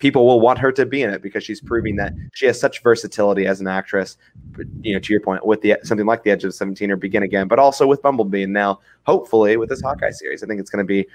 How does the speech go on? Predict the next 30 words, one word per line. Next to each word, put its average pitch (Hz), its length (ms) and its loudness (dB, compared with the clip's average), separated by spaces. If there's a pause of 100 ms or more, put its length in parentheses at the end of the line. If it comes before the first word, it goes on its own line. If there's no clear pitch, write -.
(160)
a 117 100 4
really 123 240 6
cool 113 280 4
role. 104 260 4 (160)
Will 170 180 6
we 165 140 6
ever 151 140 6
see 151 240 -4
her 147 160 2
in 131 80 -2
M 127 160 -6
C 123 160 -10
U 107 160 -4
film? 139 420 0
I 117 80 -10
think 107 160 -6
that's 110 160 -2
a 110 60 -6
big 98 160 -6
question 110 260 -2
mark. 104 160 -4
That 107 80 -2
might 101 160 -10
be 101 220 -10 (400)
what 110 280 2
you're 107 160 4
referring 101 340 0
to 98 140 -6
here, 98 280 0
uh, 95 200 -2